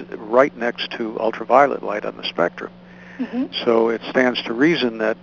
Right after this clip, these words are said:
Speaker 1: uh, some of that spillover would affect people. Well, they've proven that blue light is bad for eyesight, and it causes a number of diseases,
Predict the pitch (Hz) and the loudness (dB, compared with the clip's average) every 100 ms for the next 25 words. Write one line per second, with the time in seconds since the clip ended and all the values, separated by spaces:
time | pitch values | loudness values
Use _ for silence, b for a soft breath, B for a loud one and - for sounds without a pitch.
0 | - 120 113 - 123 113 110 - 131 139 | -8 -8 -6 -2 2 2 0 0 4 6
1 | 117 101 107 113 110 107 - 113 - 113 | 4 2 -4 -4 -4 -4 -4 -4 -4 -6
2 | - 120 143 139 - - 226 196 120 - | -4 4 6 6 2 0 0 2 0 -2
3 | - 135 123 120 - 156 135 - 113 - | 0 4 4 4 2 0 2 2 2 0
4 | - 117 120 117 - 120 - 113 - - | -6 -4 -4 -4 -4 -4 -4 -8 -8 0
5 | 139 123 113 117 113 113 110 101 107 98 | 0 0 -6 -4 -4 -2 -2 -4 -10 -6
6 | 117 170 110 101 - | -4 -4 -6 -10 -12